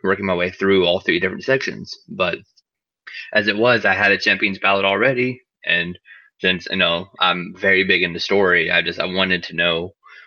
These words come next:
what new stuff they introduced with it, so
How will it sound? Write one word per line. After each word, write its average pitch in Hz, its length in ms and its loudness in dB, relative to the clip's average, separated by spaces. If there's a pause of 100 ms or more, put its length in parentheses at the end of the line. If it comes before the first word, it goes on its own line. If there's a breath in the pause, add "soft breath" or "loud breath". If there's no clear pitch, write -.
(140)
what 92 300 2
new 90 720 2 (100)
stuff - 400 -2
they 85 120 2
introduced 87 400 0
with 85 180 -2
it, 90 220 2 (140)
so 85 320 0